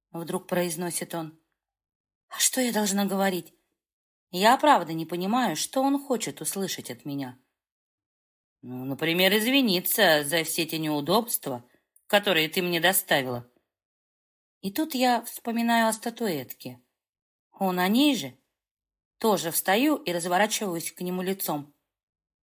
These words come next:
«У меня сейчас нет столько денег, но я обязательно верну вам», говорю искренне.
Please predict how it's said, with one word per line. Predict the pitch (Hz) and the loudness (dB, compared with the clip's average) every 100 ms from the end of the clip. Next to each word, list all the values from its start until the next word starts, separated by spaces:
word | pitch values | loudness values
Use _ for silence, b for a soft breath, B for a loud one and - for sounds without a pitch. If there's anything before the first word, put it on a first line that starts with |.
| _ _ 233 | _ _ 0
«У | |
меня | 247 262 | 4 4
сейчас | - 285 277 | 4 4 4
нет | 294 269 - | 4 4 2
столько | 196 190 196 | -4 -4 -4
денег, | 175 180 151 - _ _ _ _ _ _ | -2 -2 -4 -8 _ _ _ _ _ _
но | 233 | 0
я | 226 254 | 6 6
обязательно | 254 254 285 277 190 | 6 2 2 2 0
верну | 196 240 254 226 | 2 4 4 2
вам», | 151 131 _ _ _ _ - | 0 -4 _ _ _ _ -12
говорю | 165 185 220 | 0 2 4
искренне. | 220 170 - 156 151 143 | 2 -2 -6 -8 -10 -10